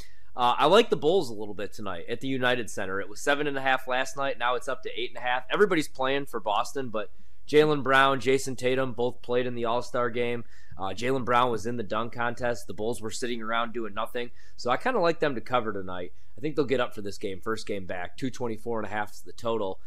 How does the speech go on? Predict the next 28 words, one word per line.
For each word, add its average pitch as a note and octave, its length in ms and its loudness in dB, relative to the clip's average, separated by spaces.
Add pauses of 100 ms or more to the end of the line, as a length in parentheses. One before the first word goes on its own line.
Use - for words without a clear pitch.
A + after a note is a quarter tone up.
(240)
And A2+ 100 0
then, C3+ 180 2
like C3+ 160 2
I C3 60 2
said, A#2+ 260 2
the A2 60 -2
Pelicans, C#3 580 2
no B2 160 2
Brandon B2 400 0
Ingram, B2+ 380 -2
but B2 120 0
they're A2 120 -2
still B2 260 -2
six - 300 -4
and A2+ 80 -6
a A2 40 -4
half A#2 200 -2
point A2+ 260 -4
favorites A#2 400 0
over G#2+ 160 -2
the F#2+ 120 -6
Rockets. A2+ 560 -2 (320)
Total C3 280 2
two C3+ 160 -2
twenty-seven B2+ 640 -2
and B2 100 -2
a A#2+ 40 -4
half. B2 320 0